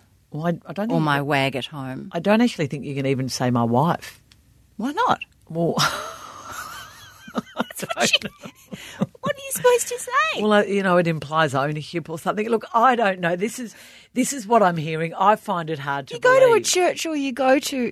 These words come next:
Speaker 2: you have a ceremony, who do you marry? <laughs> Who's the person?
Speaker 1: Ma-, un-, unless the blokes who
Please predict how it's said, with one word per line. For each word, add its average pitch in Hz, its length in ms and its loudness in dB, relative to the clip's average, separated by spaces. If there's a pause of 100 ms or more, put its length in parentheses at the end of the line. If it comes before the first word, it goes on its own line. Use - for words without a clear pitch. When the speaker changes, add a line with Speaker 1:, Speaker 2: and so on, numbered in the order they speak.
Speaker 2:
you 233 100 -2
have 226 100 0
a 220 40 0
ceremony, 233 600 2 (280)
who 349 120 2
do 359 80 8
you 302 80 10
marry? 240 460 4 (460)
<laughs> - 340 -20 (300)
Who's - 200 0
the - 120 -4
person? - 540 0 (1040)
Speaker 1:
Ma-, 202 300 -2
un-, 226 180 -2
unless 220 640 -2
the 180 80 -18
blokes 180 420 0
who 180 120 2